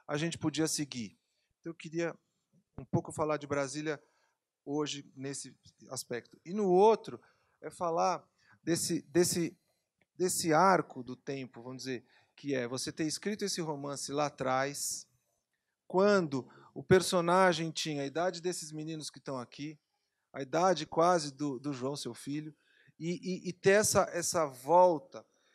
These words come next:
e imaginar hoje, a gente tá vivendo um momento que não é exatamente o mesmo, mas quase que uma situação,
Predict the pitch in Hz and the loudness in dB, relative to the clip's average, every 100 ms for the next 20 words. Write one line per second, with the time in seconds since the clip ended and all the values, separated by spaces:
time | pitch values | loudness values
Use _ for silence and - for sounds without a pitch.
0 | _ 151 160 170 165 170 175 175 170 143 | _ -10 -6 -4 -4 -2 2 4 4 2
1 | 139 151 - 156 151 160 156 151 160 156 | -4 -8 -6 -6 -4 -6 -6 -6 -6 -8
2 | - 147 147 165 156 156 156 151 151 147 | -12 -10 -4 -4 -2 -4 -6 -12 -12 -10
3 | 143 127 127 135 139 - - 160 165 156 | -8 -8 -6 -6 -6 -8 -4 0 0 -2
4 | 156 151 143 139 147 - 131 - 147 131 | -10 -10 -8 -8 -10 -10 -8 -6 -8 -10